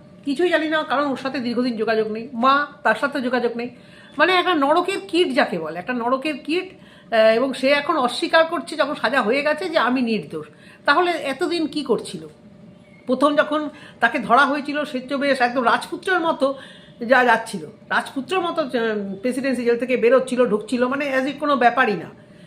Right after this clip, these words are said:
তখন সে কেন, আহ, বলেনি যে, "আমার পেছনে, মানে আমি একা নির্দোষ, আমি একা দোষী নয়"? এই একটা প্রশ্ন।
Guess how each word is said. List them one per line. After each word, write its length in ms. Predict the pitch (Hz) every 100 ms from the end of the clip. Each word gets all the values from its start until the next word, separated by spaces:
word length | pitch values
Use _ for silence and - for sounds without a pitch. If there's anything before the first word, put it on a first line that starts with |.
| - -
তখন 420 | 277 269 392 349 -
সে 160 | 320
কেন, 220 | 311 277
আহ, 200 | 294 285 285 - 226 208 202
বলেনি 380 | 208 269 262 247
যে, 160 | 254 247
"আমার 300 | 214 226 208 -
পেছনে, 360 | 214 226 214 226
মানে 200 | 208 208
আমি 260 | 226 247
একা 240 | 240 220 226 208 220
নির্দোষ, 420 | 208 208 214 - -
আমি 200 | - 233
একা 200 | 226 214
দোষী 280 | 208 240 269
নয়"? 160 | 185 - - - - - -
এই 80 | 294
একটা 220 | 294 302
প্রশ্ন। 420 | - 175 - -